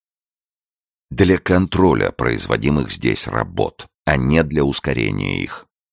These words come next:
Для проверки того, насколько они соответствуют общей космической программе Земли».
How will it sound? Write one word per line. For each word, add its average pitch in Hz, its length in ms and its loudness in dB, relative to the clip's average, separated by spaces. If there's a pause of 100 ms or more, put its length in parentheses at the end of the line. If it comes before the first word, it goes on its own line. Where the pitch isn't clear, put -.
(240)
Для 76 240 0
проверки 76 760 0
того, 85 680 2 (220)
насколько 69 580 0
они 65 240 0
соответствуют 65 1040 0
общей 69 360 0
космической - 760 -6
программе 55 600 -2
Земли». 52 540 -6